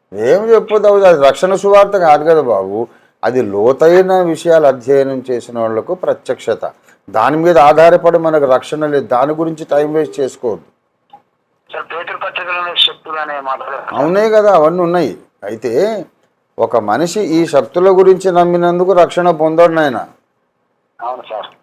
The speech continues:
Speaker 1: మీ టైమ్ అంతా దేనికి వాడాలంటే, యేసుక్రీస్తు తప్ప పరలోకానికి చేరడానికి ఇంకో మార్గం లేదు అని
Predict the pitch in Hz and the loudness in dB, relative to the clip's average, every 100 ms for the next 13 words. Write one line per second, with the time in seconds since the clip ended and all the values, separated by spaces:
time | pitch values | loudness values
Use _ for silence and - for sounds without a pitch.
0 | _ _ _ - 95 110 143 151 117 131 | _ _ _ -20 -14 -6 -4 -2 2 2
1 | 170 190 190 190 170 180 180 175 170 170 | 4 2 2 2 4 2 2 4 6 6
2 | 170 170 170 196 165 170 170 180 160 165 | 6 4 2 0 2 0 0 -4 -2 -6
3 | - 139 143 139 190 202 151 147 160 165 | -6 0 0 2 0 2 0 2 2 2
4 | 160 151 143 147 143 160 170 147 139 143 | 2 -2 0 0 2 2 0 -4 -6 -4
5 | 139 135 135 131 127 123 120 120 101 _ | 0 2 2 0 -2 -2 -2 -6 -10 _
6 | _ - 151 | _ -6 -6